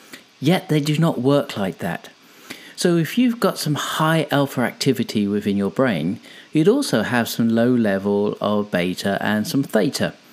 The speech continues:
Now, why is this important to bring up at this point? Because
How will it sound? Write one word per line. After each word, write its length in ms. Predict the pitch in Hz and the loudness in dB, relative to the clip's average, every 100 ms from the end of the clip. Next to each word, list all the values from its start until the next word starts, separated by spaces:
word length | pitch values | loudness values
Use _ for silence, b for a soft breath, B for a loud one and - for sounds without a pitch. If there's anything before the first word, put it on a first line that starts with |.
| B B B B B B | B B B B B B
Now, 100 | 160 | 0
why 320 | 160 165 196 247 | 2 2 4 2
is 160 | 240 | 2
this 260 | 226 196 - | 0 0 -2
important 460 | 165 - - 113 | -2 0 0 0
to 60 | 107 | -4
bring 320 | - 123 127 | 0 2 4
up 180 | 117 117 | 2 0
at 180 | 110 - | -6 -2
this 280 | 110 104 - | -2 -2 -6
point? 500 | - 98 85 - - - _ B B B _ - | -6 -4 -4 -8 -16 -20 _ B B B _ -4
Because 800 | 117 110 107 - 127 87 - | 0 0 -2 -2 0 0 -4